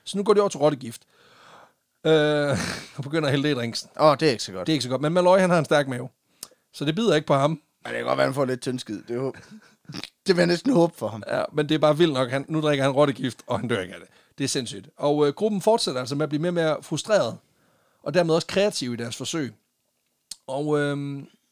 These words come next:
Speaker 1: på et tidspunkt efter noget tid, der begynder Marino simpelthen at servere træsprit for Malloy. Altså det her, der hedder metanol.
Speaker 2: Ja.
Speaker 1: Og metanol er
Speaker 2: Det er jo det modsatte af alkohol.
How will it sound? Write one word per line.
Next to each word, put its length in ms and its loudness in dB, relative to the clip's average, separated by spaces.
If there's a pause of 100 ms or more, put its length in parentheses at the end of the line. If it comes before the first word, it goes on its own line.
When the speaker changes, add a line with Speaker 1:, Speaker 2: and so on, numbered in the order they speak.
(140)
Speaker 1:
på 100 -2
et 60 -4
tidspunkt 520 -4
efter 260 -4
noget 220 -4
tid, 260 0
der 60 -2
begynder 300 -2
Marino 360 0
simpelthen 340 -4 (140)
at 80 -4
servere 260 -6
træsprit 560 -6 (500)
for 100 -8
Malloy. 280 -4 (840)
Altså 160 -4
det 140 0
her, 80 2
der 100 -2
hedder 180 0
metanol. 480 -2 (160)
Speaker 2:
Ja. 160 2 (540)
Speaker 1:
Og 80 2
metanol 520 2 (100)
er 60 0
Speaker 2:
Det 80 6
er 40 8
jo 100 6
det 120 0
modsatte 420 2
af 40 -6
alkohol. 380 -10